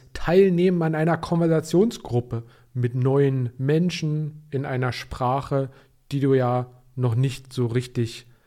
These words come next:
sprichst oder zumindest noch richtig lernen möchtest. Deshalb finde ich das Thema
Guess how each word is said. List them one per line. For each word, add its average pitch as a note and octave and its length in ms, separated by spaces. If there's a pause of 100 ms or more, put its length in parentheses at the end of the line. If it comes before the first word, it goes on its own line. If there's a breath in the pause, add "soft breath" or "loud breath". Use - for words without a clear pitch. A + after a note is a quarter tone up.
(180 soft breath)
sprichst - 600
oder G#2+ 240
zumindest A2+ 500
noch - 360 (160)
richtig B2+ 320
lernen A#2+ 420
möchtest. - 540 (800 loud breath)
Deshalb F3+ 580 (400)
finde C3 200
ich B2 80
das - 200
Thema A#2+ 480